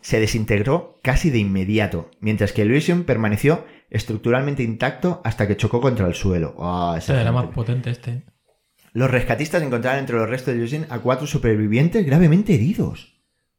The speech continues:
Speaker 1: los cuales murieron poco después dada la gravedad de sus heridas. Héroes, ¿eh?
Speaker 2: Sí, sí.
Speaker 1: Casi al nivel de alguien que tú y yo conocemos.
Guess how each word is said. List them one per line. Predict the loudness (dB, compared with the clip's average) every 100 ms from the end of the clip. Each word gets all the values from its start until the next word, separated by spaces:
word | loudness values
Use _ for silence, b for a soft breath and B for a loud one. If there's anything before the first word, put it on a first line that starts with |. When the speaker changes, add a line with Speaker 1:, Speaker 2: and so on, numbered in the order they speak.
| _ _ _ _ -6
Speaker 1:
los | -4 0
cuales | 2 2 0 -6 B B
murieron | -4 0 0 -2
poco | -4 -2 -2
después | -2 -2 -4 -2
dada | -4 -2
la | -2
gravedad | 0 -2 -2
de | -4
sus | -6 -4
heridas. | -4 -6 -10 _ _ _
Héroes, | -2 0 2 0 -2
¿eh? | -6 -6 -8 _ _ -8
Speaker 2:
Sí, | -6
sí. | -4 -6 -8
Speaker 1:
Casi | -6 -4 0 0 -2 -6 -20 _ _ _ _
al | -4 -2
nivel | 0 2 2 2 -2 -16 _ _ _ _ _ -8
de | -2
alguien | -2 -2
que | -2
tú | -2
y | 0
yo | 0
conocemos. | 0 -2 -4 -4 -10 -20